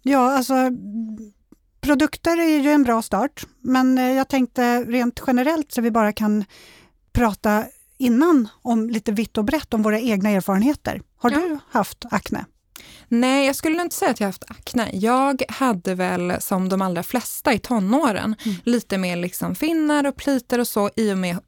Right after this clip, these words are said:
Speaker 2: eh, hormonerna. Men, och sen kan jag ju få liksom under mens eller strax innan mens att man får då kring käken, halsen så. Eh, men jag skulle inte säga att jag har haft akne så, utan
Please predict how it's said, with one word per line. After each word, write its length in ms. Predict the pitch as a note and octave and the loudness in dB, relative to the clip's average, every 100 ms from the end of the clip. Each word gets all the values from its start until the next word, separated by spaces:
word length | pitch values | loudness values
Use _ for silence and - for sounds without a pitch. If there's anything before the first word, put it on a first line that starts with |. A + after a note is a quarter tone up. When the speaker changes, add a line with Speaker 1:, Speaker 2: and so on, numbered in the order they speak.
| - | -8
Speaker 2:
eh, 220 | G3+ F3+ F3 | -6 -4 -2
hormonerna. 640 | F#3 F3+ F3 F3 G3 C#4+ - - - - | 0 0 -2 0 2 0 -2 -20 -12 -2
Men, 460 | G#3+ A3 A3 G#3+ | 0 2 0 0
och 120 | - | -2
sen 160 | - G#3 | -2 -2
kan 180 | A3+ A#3+ | 0 -2
jag 100 | G3+ | -2
ju 60 | |
få 420 | F#3+ - C#4 G3+ F3 | -4 -2 0 0 -2
liksom 300 | E3 - F3+ | -4 -4 -2
under 220 | F3 F3+ | -2 0
mens 500 | A3 C4+ C4 A#3+ G3+ | 0 2 2 0 -2
eller 120 | F3+ | -4
strax 340 | - F3+ - | -2 -6 -6
innan 380 | - A3+ A#3+ G#3+ | -2 0 2 0
mens 260 | F3 D#3+ - | -2 -4 -6
att 100 | F3+ | -4
man 140 | F3+ | -4
får 220 | - F3+ | -2 -4
då 120 | E3+ - | -2 -4
kring 360 | F3+ E3 - - | -4 -4 -6 -6
käken, 760 | - G#3+ F#3+ - F#3+ F#3 F3 - | 0 0 0 -4 -2 0 -2 -4
halsen 600 | F#3+ F3+ F3 - F#3 F3 | -2 -2 -2 -4 -4 -4
så. 220 | F3 - G3 - - - - | -4 -4 -4 -6 -20 -14 -2
Eh, 320 | F3+ F3+ F3+ | 0 2 2
men 100 | G3 | 2
jag 140 | G#3 | 0
skulle 200 | - G#3+ - | 0 -2 2
inte 240 | A3 G#3 | 0 0
säga 260 | - F#3+ E3+ | -2 -2 -2
att 160 | - | -2
jag 80 | F#3 | -4
har 360 | F3+ - - - | -2 -2 -4 -6
haft 260 | F#3+ - - | -6 -6 -6
akne 440 | - - - G#3 G3 | -6 -6 -4 -2 -2
så, 220 | - F3+ | -4 -6
utan 280 | - G3+ | -4 -6